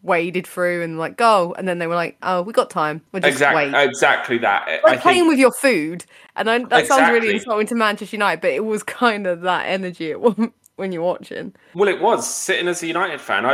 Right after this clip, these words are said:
Speaker 2: I was watching it and thinking, "Okay, we are done for." Sitting at one nil, I just knew that Arsenal would go on and finish us off because they, uh, it looks like they were toying with us for the last half, an, uh, well, the second half, really. It looked like they were just toying with us.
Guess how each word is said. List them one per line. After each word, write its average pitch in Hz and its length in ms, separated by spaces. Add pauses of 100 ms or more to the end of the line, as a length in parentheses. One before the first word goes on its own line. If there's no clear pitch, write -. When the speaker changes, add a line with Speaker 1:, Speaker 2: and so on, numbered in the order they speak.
(120)
Speaker 2:
I 139 140
was 143 120
watching 165 300
it - 20
and 120 80
thinking, 120 580
"Okay, 107 440
we 139 120
are 131 140
done 127 260
for." 92 280
Sitting 160 260
at 131 100
one 139 160
nil, 143 220
I 110 80
just 120 240
knew 135 300
that 104 100
Arsenal 123 500
would 107 140
go 123 240
on 101 340
and 107 260
finish - 640
us 110 140
off 131 240
because 113 720 (260)
they, 131 380
uh, 101 160 (160)
it 120 200
looks 160 360
like 120 120
they 117 120
were 113 100
toying 156 400
with 92 100
us - 440 (260)
for 110 400 (100)
the 113 80
last 117 460 (220)
half, 117 320
an, 98 160
uh, 107 100 (100)
well, 101 280 (200)
the 135 80
second 127 360
half, 131 340
really. 104 440
It 117 80
looked 131 160
like 117 140
they 110 80
were 107 80
just 107 180
toying 147 260
with 87 80
us. - 500